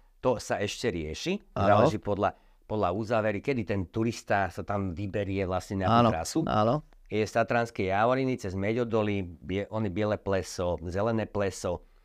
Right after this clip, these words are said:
Speaker 1: cez, e, Brnčalku na Skalnaté a potom po magistrále vlastne až na Štrbské, cez, cez tri. No a výstup je vlastne potom buď cez Žiarsku dolinu,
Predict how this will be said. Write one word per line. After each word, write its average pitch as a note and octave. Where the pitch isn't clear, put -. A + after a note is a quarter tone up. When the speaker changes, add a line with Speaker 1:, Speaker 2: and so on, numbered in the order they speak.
Speaker 1:
cez, -
e, G2
Brnčalku A#2+
na G#2
Skalnaté G#2
a F#2
potom A#2
po G2
magistrále G2+
vlastne F2+
až F2
na F#2+
Štrbské, C3
cez, F2+
cez F2+
tri. F2
No G2
a F#2+
výstup A2
je A2
vlastne G2+
potom G2
buď F#2+
cez F2
Žiarsku F#2+
dolinu, F2+